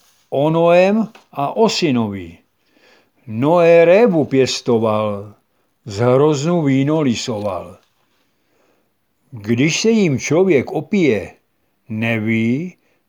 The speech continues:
co dělá, divný je. Noé nahý usnul v stanu. Jeho syn Chám šel v tu stranu.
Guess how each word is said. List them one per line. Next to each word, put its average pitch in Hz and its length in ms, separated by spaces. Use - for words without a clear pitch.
co 185 320
dělá, 110 680
divný 131 680
je. 90 300
Noé 127 680
nahý 143 520
usnul 156 540
v 120 80
stanu. 113 480
Jeho 165 340
syn 151 320
Chám 135 580
šel 139 340
v - 60
tu 156 140
stranu. 175 540